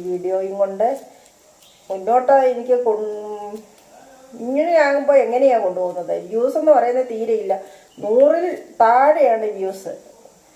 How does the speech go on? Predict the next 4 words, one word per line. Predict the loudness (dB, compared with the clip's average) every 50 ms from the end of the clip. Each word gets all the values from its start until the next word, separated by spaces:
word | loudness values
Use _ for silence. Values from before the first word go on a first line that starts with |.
| _ _ _ _ _ -16
ഈ | -12 -8 -6 -4 -2 -2 0 0 0 -2 -4 -8 -14 -20 -20 _ -20 -20 _ _ _ _ _ _ _ _ _ _ _ _ _ _ _ _ _ _ _ _ _ _ _ _ _ _ _ _ -6 -6
ഇന്ത്യയിൽ | -4 0 4 4 4 4 4 2 -2 -6
ഇത്രയും | -6 -4 0 2 2 0 0 -4 -6 -4 2 2
ജനങ്ങളെ | 2 4 4 2 0 0 0 0 0